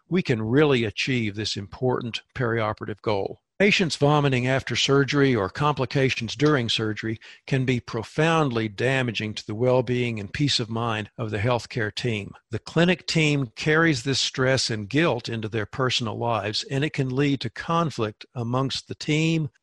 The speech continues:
long-term job dissatisfaction, and employee turnover. On top of directly dealing with surgical complications and cleanup duties,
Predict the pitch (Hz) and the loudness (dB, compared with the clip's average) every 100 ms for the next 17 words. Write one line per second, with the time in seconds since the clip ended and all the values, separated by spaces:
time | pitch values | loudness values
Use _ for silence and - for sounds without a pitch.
0 | - 117 143 165 156 - 143 139 127 - | -6 0 2 2 0 0 2 2 -2 -10
1 | _ - 131 139 131 127 - 135 127 - | _ 0 2 4 2 -2 -2 0 0 0
2 | 131 127 - 127 110 _ _ 120 120 113 | 0 0 0 -2 -6 _ _ -4 -4 -4
3 | - 139 139 - 151 175 135 95 - - | -2 0 0 0 0 0 0 -4 -8 -16
4 | _ _ - 131 131 165 175 - 123 107 | _ _ -2 0 0 2 2 2 0 0
5 | 123 117 170 - 139 120 117 156 139 110 | -4 0 0 0 -2 -2 2 2 2 -2
6 | 107 - 139 120 113 - 135 120 110 139 | -4 0 -2 -2 -8 -2 -2 -2 -4 0
7 | 127 123 110 104 110 107 101 - 165 190 | 0 2 -2 -4 -6 -6 -6 -2 2 4
8 | 120 - 110 101 104 104 | 2 0 -4 -4 -4 -4